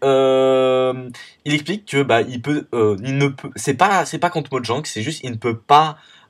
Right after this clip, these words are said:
euh, accepter la E L A sur son serveur, euh, parce que, bah, ça, euh, l'hébergement d'un serveur, euh, assez grand comme ça, hein, euh, des dizaines de milliers, bah, ça, ça fait des frais d'hébergement assez gigantesques.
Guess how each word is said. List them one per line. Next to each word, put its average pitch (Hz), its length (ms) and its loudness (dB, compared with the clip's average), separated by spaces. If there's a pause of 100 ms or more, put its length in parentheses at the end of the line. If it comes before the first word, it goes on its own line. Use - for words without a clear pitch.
euh, 107 540 4 (420)
accepter 147 400 2
la 120 280 8
E 127 80 2
L 127 80 2
A 127 60 0
sur - 160 -6
son 117 120 -12
serveur, 113 440 0 (460)
euh, 117 140 4
parce 120 200 2
que, 160 80 0
bah, 139 200 2
ça, 110 400 4
euh, 104 500 2
l'hébergement 135 520 4
d'un 139 100 -2
serveur, 120 480 0
euh, 107 220 4
assez 110 200 0
grand 123 160 -4
comme 113 160 -6
ça, 175 220 0
hein, 143 220 -2 (400)
euh, 107 340 2
des 104 140 -4
dizaines 120 300 -4
de 120 80 -4
milliers, 117 300 -4
bah, 107 180 0
ça, 104 360 0
ça 107 160 -8
fait 147 100 -6
des 127 120 -4
frais 147 180 -4
d'hébergement 123 840 -2
assez 147 340 2
gigantesques. 151 640 -2